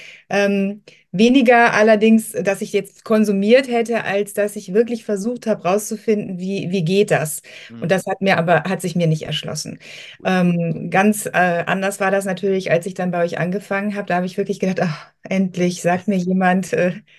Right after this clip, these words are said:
Speaker 1: <laughs> so und so funktioniert das und du musst dafür nicht jeden Tag drei Stunden, äh, online sein." Ganz im Gegenteil. Und das war eine totale, ähm, Erleichterung.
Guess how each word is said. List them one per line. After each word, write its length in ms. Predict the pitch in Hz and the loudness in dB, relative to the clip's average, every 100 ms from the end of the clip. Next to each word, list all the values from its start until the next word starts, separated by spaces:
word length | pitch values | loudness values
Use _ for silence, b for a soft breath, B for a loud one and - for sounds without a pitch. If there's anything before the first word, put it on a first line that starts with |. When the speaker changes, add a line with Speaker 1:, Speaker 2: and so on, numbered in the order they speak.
| b | b
Speaker 1:
<laughs> 140 | - | -8
so 200 | 240 254 294 | 0 4 4
und 160 | 294 | 2
so 180 | - 285 | -2 -6
funktioniert 560 | - - 220 240 233 240 | -4 -6 0 4 6 6
das 140 | 233 | 6
und 100 | 233 | 6
du 80 | 220 | 6
musst 260 | 214 214 | 4 0
dafür 220 | 190 185 190 | -4 -4 -2
nicht 280 | 202 240 | 0 0
jeden 260 | 214 214 220 | 0 0 2
Tag 380 | 220 208 214 - B - | 0 0 0 -2 B -10
drei 260 | - 196 233 | 0 2 2
Stunden, 680 | - 254 269 262 233 226 226 B B B | 2 2 2 2 2 2 -2 B B B
äh, 220 | 156 220 - | -2 0 2
online 540 | 226 233 214 220 226 | 0 0 0 0 0
sein." 300 | 208 196 214 | -2 -6 -6
Ganz 220 | 202 214 | -6 -6
im 140 | 202 190 | -6 -4
Gegenteil. 640 | 196 214 220 208 196 196 | -4 -2 -2 -2 -6 -4
Und 100 | 180 | -4
das 260 | 175 175 - | -6 -6 -4
war 260 | 175 175 | -2 0
eine 220 | 170 170 165 | -2 -2 -4
totale, 1000 | - 170 - 180 180 175 180 170 165 - | -6 -10 -6 -2 0 2 2 2 0 0
ähm, 360 | 160 160 160 - | 0 0 0 0
Erleichterung. 800 | 160 151 165 175 151 131 127 | 0 2 0 -2 -6 -6 -6